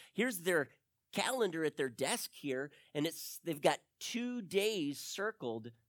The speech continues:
just this past week. And it says here the Virunga jungle, the Virunga National Park." And Len said, "Yeah, that's,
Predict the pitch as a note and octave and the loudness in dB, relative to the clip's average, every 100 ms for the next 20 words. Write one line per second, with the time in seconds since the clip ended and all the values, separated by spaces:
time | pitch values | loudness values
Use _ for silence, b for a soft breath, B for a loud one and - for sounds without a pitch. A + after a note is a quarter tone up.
0 | _ - F3+ - G#3 G3 - A3+ G3 - | _ -10 -8 -8 -10 -12 -12 -12 -12 -12
1 | F3+ G3+ A#2+ - _ B B B D3 C3 | -10 -8 -10 -14 _ B B B -2 -2
2 | - F#3+ F#3+ - F#3+ F#3 - _ C3+ C#3 | -2 -2 -2 -2 -2 -2 -4 _ -4 -2
3 | C3+ A#2+ A#2 A2 C3+ C3 B2+ C3 D#3 F#3+ | -2 -6 -14 -10 -2 -2 0 0 0 -2
4 | G#3 G3 F#3+ F#3 F#3 F3+ - - _ _ | 0 0 0 -2 -4 -8 -12 -16 _ _
5 | _ _ _ _ - E3+ F3+ D3+ B2+ A#2 | _ _ _ _ -10 -8 -6 -6 -8 -8
6 | B2+ A#2+ C#3 F3+ F3 E3 D3+ F3 F#3 - | -6 -2 -2 -2 -2 -2 -2 -4 -6 -6
7 | F#3 F3 - D3 A3+ A#3+ _ _ _ _ | -6 -6 -6 -4 -4 -8 _ _ _ _
8 | _ _ _ _ _ _ b b b G#2+ | _ _ _ _ _ _ b b b 0
9 | C#3+ E3+ - D3 A#2 - _ _ - B | 2 2 2 0 0 -6 _ _ -18 B
10 | B B C3 F3+ G#2 B2+ D#3 - - | B B 0 0 -2 -4 -4 -8 -14